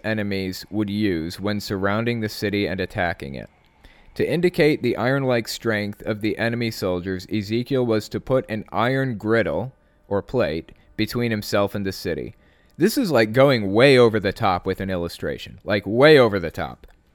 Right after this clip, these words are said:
The guy takes a literal brick, sets it on the ground, and draws a picture on it, or etches a picture in it or whatever, and then builds real, physical, literal battering rams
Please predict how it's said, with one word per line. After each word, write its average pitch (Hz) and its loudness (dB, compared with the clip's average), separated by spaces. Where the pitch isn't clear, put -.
The 113 -2
guy 127 4
takes 131 2
a 110 4
literal 147 6
brick, 98 -2
sets - -2
it 123 2
on 113 -2
the 107 -4
ground, 80 -6
and 131 2
draws 120 2
a 113 -2
picture 101 -2
on 71 -8
it, 127 -6
or 101 0
etches 107 -4
a 92 -8
picture 85 -6
in 80 -6
it 73 -6
or 78 -4
whatever, 71 -6
and 131 2
then 135 2
builds 135 4
real, 139 4
physical, 135 2
literal 123 2
battering 120 2
rams 78 -4